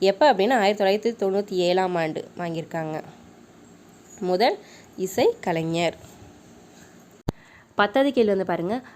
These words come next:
பாரத ரத்னா விருதை பெற்ற முதல் இந்தியர் அல்லாதவர் யார் அப்படின்னு கேட்குறாங்க. சரிங்களா? இந்தியர் அல்லாதவர் யார் அப்படின்னு கேட்குறாங்க. யாருன்னா, கான்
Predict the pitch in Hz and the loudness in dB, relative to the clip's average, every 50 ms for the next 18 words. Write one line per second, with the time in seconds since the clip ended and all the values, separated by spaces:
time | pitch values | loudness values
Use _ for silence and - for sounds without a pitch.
0 | - - - 170 185 202 233 269 302 320 311 277 233 214 - 233 233 233 214 196 | -20 -18 -6 -2 0 2 2 4 4 4 2 2 2 0 0 0 0 0 2 0
1 | 185 180 202 214 208 185 - - - 214 226 277 294 - - 196 185 214 247 220 | 2 2 0 0 0 -2 -6 -6 -6 -6 -6 -6 -8 -10 -8 -4 -2 0 2 2
2 | 202 247 294 - - - 220 254 285 294 302 302 311 302 - - 185 190 226 262 | 2 2 0 -4 -4 -2 0 2 2 2 4 4 4 2 2 0 -2 0 0 0
3 | 277 277 277 262 254 233 220 208 196 190 180 185 196 185 165 175 180 185 180 170 | 0 2 2 2 2 2 2 2 2 0 0 -2 -2 -4 -4 -6 -6 -6 -6 -8
4 | 156 - 160 156 151 151 151 - 160 165 190 214 202 170 190 214 226 220 208 185 | -8 -6 -8 -8 -8 -8 -10 -10 -8 -8 -6 -6 -4 -2 -2 0 0 0 2 2
5 | 220 294 453 - - - 165 175 185 202 226 240 233 220 202 196 190 226 262 277 | 2 0 0 -2 -6 -4 -2 0 2 2 4 2 2 2 2 0 0 0 0 -2
6 | 233 170 156 170 170 180 208 214 - 170 170 175 180 170 165 151 - 151 151 151 | -2 -2 -2 0 0 0 0 -2 -4 -4 -6 -6 -6 -6 -8 -8 -8 -8 -10 -8
7 | 160 208 262 - - - - - - - 175 185 190 220 240 220 202 247 302 - | -8 -10 -12 -12 -16 -20 -20 -20 -8 -4 -2 0 0 0 0 0 -2 -2 -4 -4
8 | - - 196 202 254 294 - | -2 0 2 2 2 0 0